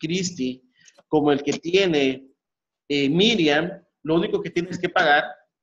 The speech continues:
son cuarenta y nueve dólares, cuarenta y nueve dólares por todo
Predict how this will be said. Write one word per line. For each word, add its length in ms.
son 600
cuarenta 760
y 80
nueve 840
dólares, 1120
cuarenta 600
y 120
nueve 680
dólares 800
por 480
todo 680